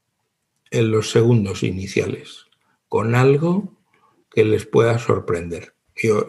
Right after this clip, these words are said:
eso lo recomiendo activamente. Después es muy importante, eh, el incorporar las emociones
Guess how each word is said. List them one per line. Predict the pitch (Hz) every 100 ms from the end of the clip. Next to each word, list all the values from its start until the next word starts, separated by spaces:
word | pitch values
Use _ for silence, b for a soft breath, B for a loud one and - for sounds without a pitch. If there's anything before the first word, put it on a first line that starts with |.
| -
eso | -
lo | 123 110
recomiendo | 101 101 - 104 107 120 127 127 117 110 - -
activamente. | 104 - 123 117 101 101 101 - - B B B B B _ -
Después | - 113 120 - - 143 185 208 208 - _
es | 131 123
muy | 120 120 123 120
importante, | 117 120 107 117 - 139 156 160 - - 185 208 - -
eh, | 110 104 101 101 101 98 98 _ _ b b b b b b _ _ _ _ _ _ -
el | 120 120
incorporar | 131 131 127 131 127 127 123 123 151 175 190 190 _ _ _ _ _
las | 120 123 123 113 - 131
emociones | 113 110 98 - 117 92 - - -